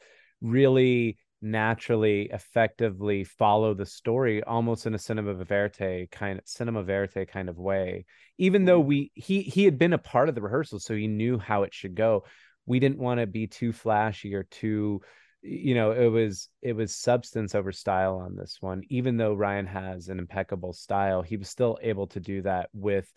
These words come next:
the lighting and the look of the film and the lens choices. Um, so I'm just really impressed with how it came out as a happy accident, everyone would agree.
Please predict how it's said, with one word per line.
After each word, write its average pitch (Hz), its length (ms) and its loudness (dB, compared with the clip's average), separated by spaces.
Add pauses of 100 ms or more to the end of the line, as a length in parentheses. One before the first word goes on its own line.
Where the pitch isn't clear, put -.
(320)
the 98 540 0
lighting 98 580 0
and 90 340 -8
the 92 240 -6
look 95 280 -2
of 95 100 -2
the 87 80 -6
film 87 320 -8
and 87 140 -8
the 87 80 -6
lens 101 360 -4
choices. 92 800 -12 (140)
Um, 90 480 -8 (680)
so 113 220 4
I'm 120 160 2
just 139 320 -2
really 151 340 4
impressed 117 340 2
with 98 100 -8
how 101 180 2
it 95 80 -4
came 101 240 -4
out 101 300 -2
as 98 240 0
a 98 100 -2
happy 101 380 -2
accident, 92 560 -6 (320)
everyone 95 400 -4
would 92 100 -10
agree. 101 420 -12